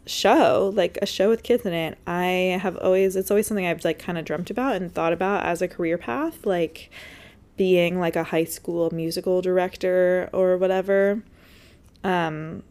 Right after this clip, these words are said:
so that's kinda, like, this is kind of a good opportunity as a gateway to that, and could be a good, um, you know, experience in the future if I wanna apply for a job like that, to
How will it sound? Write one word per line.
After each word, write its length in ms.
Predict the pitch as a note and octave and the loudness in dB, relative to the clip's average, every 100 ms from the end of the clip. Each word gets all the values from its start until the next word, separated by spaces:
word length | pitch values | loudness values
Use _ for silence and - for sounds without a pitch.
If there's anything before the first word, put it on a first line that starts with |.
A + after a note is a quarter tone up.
| _ _ _ - - | _ _ _ -20 -14
so 200 | - G3+ | -4 0
that's 260 | G3 G3 - | 4 2 0
kinda, 480 | - A3+ A3 F#3 - | -2 2 2 0 -2
like, 360 | F3 E3+ - | -6 -6 -6
this 180 | - F3 | -4 -2
is 140 | F3+ | -2
kind 240 | - F#3+ F3 | -2 -4 -2
of 80 | D#3 | -2
a 80 | |
good 180 | D#3+ E3+ | -2 -2
opportunity 680 | D#3+ D#3 E3+ - C#4 D#4+ G3+ | -2 -2 -6 -4 -4 0 2
as 120 | E3+ | 0
a 40 | E3+ | -2
gateway 480 | - G3+ G3+ D3+ D#3+ | -2 -2 0 -2 -2
to 120 | F3+ | -4
that, 280 | D3+ C#3 C3+ - - - - _ _ | -6 -4 -6 -10 -20 -20 -20 _ _
and 800 | F3+ F3+ F3 E3 D#3 D#3+ E3+ - - - - - - | -6 -4 -2 -2 -4 -8 -8 -8 -10 -20 -20 -20 -6
could 200 | F#3 F#3+ | -4 -2
be 160 | F#3 | 2
a 60 | F#3 | 2
good, 640 | E3+ F3+ F3 E3+ E3 E3 - | 4 4 6 6 4 2 -4
um, 600 | D#3+ D#3 D3+ D3 D3 D3+ - - - - - - - _ _ - | -6 -6 -6 -8 -10 -12 -16 -20 -20 -20 -20 -20 -20 _ _ -8
you 120 | G3 | -4
know, 340 | C4+ D#3+ D#3+ A3+ _ - | 0 0 0 -6 _ -4
experience 640 | G3+ - - G4 G3 D3+ F#3+ | -4 -4 0 2 2 0 -6
in 60 | |
the 80 | E3 | -8
future 340 | E3+ A3 - F3 | -4 -4 2 2
if 140 | E3+ | 2
I 100 | F3 | -2
wanna 240 | F3 E3 | -2 -4
apply 320 | - - A#3+ D4 | -6 -4 -2 0
for 140 | E3 | 0
a 60 | D#3+ | 0
job 260 | D#3 C#3+ | 0 -2
like 180 | - - | -4 -6
that, 300 | - F2+ - | -6 -8 -8
to 440 | - G3 F#3 E3 | -8 -2 0 -2